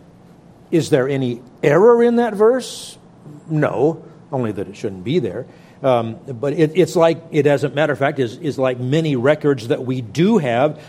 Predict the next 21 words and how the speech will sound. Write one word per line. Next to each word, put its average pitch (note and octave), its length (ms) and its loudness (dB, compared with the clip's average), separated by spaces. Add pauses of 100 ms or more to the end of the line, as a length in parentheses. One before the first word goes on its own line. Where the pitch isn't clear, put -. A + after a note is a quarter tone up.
(140)
of C3 160 0
what C3+ 240 0
people D3+ 360 -2
said E3+ 680 2 (260)
or C#3+ 160 2
what C3+ 220 0
people C#3 340 -2
were B2+ 220 0
asked C3+ 540 -6
to D3 140 -2
repeat B2 600 -4
at B2+ 280 -4 (240)
the B2+ 140 -4
time A#2+ 300 -4
of G#2+ 120 -6
baptism. B2+ 600 -4 (540)
Uh, A#2 180 -8
it C3 180 -2
does D#3 220 2
show F3 340 2
up E3 220 2